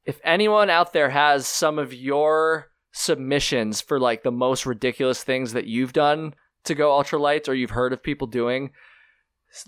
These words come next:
you gotta, you gotta tell me. You got, and we'll include 'em in the episode. So send me an email, trailtalespod at gmail dot com. You can also message me on Instagram at Kyle Hitchhiking. Either one. Get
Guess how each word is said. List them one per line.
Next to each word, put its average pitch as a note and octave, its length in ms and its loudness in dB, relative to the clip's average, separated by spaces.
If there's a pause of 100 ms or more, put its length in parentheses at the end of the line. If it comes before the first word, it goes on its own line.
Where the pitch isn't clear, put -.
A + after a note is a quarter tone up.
(160)
you D3 140 0
gotta, E3 340 6
you C3+ 140 0
gotta D3+ 200 4
tell B2 220 0
me. G#2+ 300 -2
You B2+ 120 -4
got, C#3+ 180 2
and C#3 220 0
we'll D3+ 180 4
include C#3+ 320 0
'em B2+ 100 -2
in A#2+ 80 0
the A2+ 80 0
episode. A2 340 -4
So A#2 280 0 (180)
send E3 200 0
me G3 60 2
an F#3+ 60 0
email, D3+ 580 0 (640)
trailtalespod D#3 1080 2
at B2 200 0
gmail C3+ 360 -2
dot B2+ 200 0
com. B2 440 0
You C3 80 -8
can C3+ 100 -4
also C3+ 220 0
message B2+ 380 -2
me B2+ 100 -2
on A#2 80 2
Instagram A2+ 460 -2
at A2+ 200 0
Kyle A#2 240 2
Hitchhiking. A2+ 520 -2
Either C3+ 220 0
one. A#2+ 380 0 (100)
Get D#3 280 4